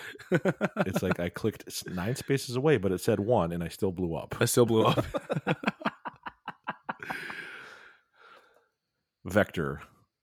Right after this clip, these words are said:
Speaker 2: What's your vector, Victor?
Speaker 1: Victor, I was
Speaker 2: What's your
Speaker 1: just
Speaker 2: vector,
Speaker 1: about to
Speaker 2: Vector?
Speaker 1: <laughs> I was gonna <laughs> I was literally just about to say that.
Speaker 2: What's your vector, Shane?
Speaker 1: What? Yeah, what is your vector?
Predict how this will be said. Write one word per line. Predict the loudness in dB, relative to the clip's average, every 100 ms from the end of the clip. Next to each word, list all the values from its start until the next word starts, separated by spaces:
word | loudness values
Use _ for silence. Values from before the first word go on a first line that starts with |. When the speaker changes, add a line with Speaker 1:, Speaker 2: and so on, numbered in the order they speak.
| 2
Speaker 2:
What's | 4 6
your |
vector, | 4 4 2
Victor? | -2 -2 -2 -2
Speaker 1:
Victor, | 2 4 8
I | 10
was | 10
Speaker 2:
What's | 6
your | 6 8
Speaker 1:
just | 8
Speaker 2:
vector, | 8 4 6
Speaker 1:
about | 6
to | 8
Speaker 2:
Vector? | 6 2 6
Speaker 1:
<laughs> |
I | 4
was | 6 -4 0 -2 0 -6 -4 -6 -6 -8 -12 -10 -14 -12 -14 _ _ _ -10 0
gonna | 2 8
<laughs> |
I | 10
was | 10 8
literally | 8 8 8
just | 6 4
about | 4 2
to | 2
say | 2 2
that. | 4 2 0 -8 -10 _ -20 -20 -20 -20 -20 -20 _ _ -8
Speaker 2:
What's | -6
your | 0
vector, | -2 0 -4
Shane? | -2 -2 -4 -12 -20 _ _ _ _ _ _ _ _ _ -20
Speaker 1:
What? | -8 -6
Yeah, | -4
what | 0 0 2
is | 0 -2
your | -8
vector? | -8 -10 -12 -14